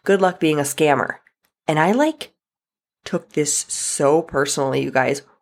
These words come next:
way too personally. Like, I was hella sad. I was like, "Why does he think this? Like, why did I give a shit? Like, I live my life not caring what other people think."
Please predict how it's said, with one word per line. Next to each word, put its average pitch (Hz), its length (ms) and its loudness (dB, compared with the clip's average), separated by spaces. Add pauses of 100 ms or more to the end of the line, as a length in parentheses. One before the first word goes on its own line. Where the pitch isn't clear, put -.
way 160 280 2
too 196 160 0
personally. 151 380 -2
Like, 135 200 -6
I 202 120 0
was 302 160 0
hella 180 340 2
sad. - 420 2
I 175 100 -2
was 208 140 -2
like, 214 160 -4 (260)
"Why 330 180 2
does 466 240 2
he 453 140 -2 (100)
think 403 300 2
this? 240 300 2
Like, 180 220 -4 (300)
why - 180 2
did 403 140 -2
I 185 100 2
give 311 260 0
a 415 60 2
shit? 170 320 0
Like, 170 220 -2
I 214 160 -4
live 262 200 0
my 226 140 2
life 240 300 0
not 196 200 -2
caring 202 300 0
what - 140 -4
other 165 160 -2
people 160 260 -8
think." - 540 -4